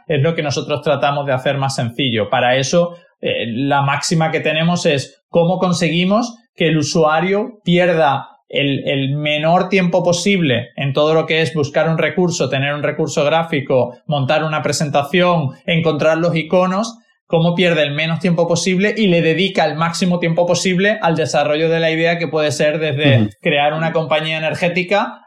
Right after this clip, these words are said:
Speaker 1: hasta, hasta abrir una, una tienda en tu barrio, ¿no? O crear, como te decía, una plantilla de, de, de felicitación de cumpleaños.
Speaker 2: Está claro. Oye, pero Manuel, em, o sea, yo creo que ahí tiene que haber decenas, si no centenares o incluso miles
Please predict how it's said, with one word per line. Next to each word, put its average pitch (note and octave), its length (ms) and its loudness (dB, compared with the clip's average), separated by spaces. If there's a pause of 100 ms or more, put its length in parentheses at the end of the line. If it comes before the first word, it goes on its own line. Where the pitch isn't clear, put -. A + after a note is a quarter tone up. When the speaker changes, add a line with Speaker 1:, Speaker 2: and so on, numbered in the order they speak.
Speaker 1:
hasta, C3+ 880 0
hasta C3 360 0
abrir C#3 340 -2
una, C#3+ 500 -2
una C#3+ 280 -4
tienda C#3+ 260 -2
en C#3+ 100 -4
tu C3+ 80 -2
barrio, B2 380 0
¿no? F3 140 0
O E3 240 2
crear, C#3+ 420 -2
como D#3 160 -4
te D3 80 -2
decía, D3 320 -2
una D3+ 160 -2
plantilla C#3 480 -2
de, C3 300 0 (180)
de, B2 640 0 (160)
de B2 300 -2
felicitación C3 580 -4
de C#3 80 -4
cumpleaños. B2+ 720 -4 (480)
Speaker 2:
Está C3+ 180 -2
claro. A2 320 2 (280)
Oye, D3 220 2
pero B2 140 2
Manuel, A#2+ 540 2
em, A#2 420 2 (260)
o - 60 -4
sea, B2+ 180 2
yo B2 180 2
creo D#3 160 2
que D#3+ 80 2
ahí D3+ 380 2
tiene C#3 160 2
que C#3+ 60 2
haber C#3+ 300 0
decenas, C#3+ 640 0
si B2+ 120 0
no B2+ 140 2
centenares B2 540 2
o B2+ 60 4
incluso G#2+ 400 0
miles B2+ 640 2